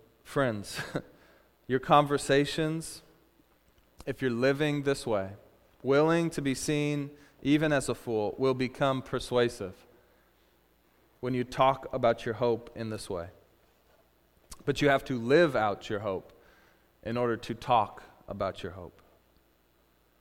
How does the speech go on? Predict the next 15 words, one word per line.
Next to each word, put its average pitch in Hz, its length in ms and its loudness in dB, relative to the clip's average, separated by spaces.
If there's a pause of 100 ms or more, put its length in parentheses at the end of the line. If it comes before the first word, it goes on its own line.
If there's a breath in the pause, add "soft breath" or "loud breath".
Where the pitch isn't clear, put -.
(1080)
I 135 60 4
experienced 139 640 0
this, - 560 0 (240)
um, 107 480 -4 (680)
being 131 220 0
seen 131 240 -4
as 120 160 -4
a 127 60 -2
fool, 120 500 -2 (500 loud breath)
uh, 107 420 0 (500)
many 170 280 4
times 131 360 4
in 117 60 0
my 110 100 0
life. 110 480 0